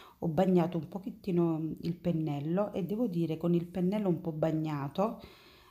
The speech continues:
ehm, viene sfumata ancora meglio, perché io di solito prendo un dischetto, metto un po' di tonico sul dischetto e bagno un pochettino il pennello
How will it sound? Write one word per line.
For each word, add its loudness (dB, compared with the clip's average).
ehm, -2
viene 4
sfumata 0
ancora 0
meglio, 0
perché -6
io -2
di 0
solito -2
prendo 0
un 6
dischetto, -2
metto 0
un -4
po' -2
di 0
tonico 0
sul -6
dischetto -4
e 0
bagno 2
un -4
pochettino -2
il -2
pennello -2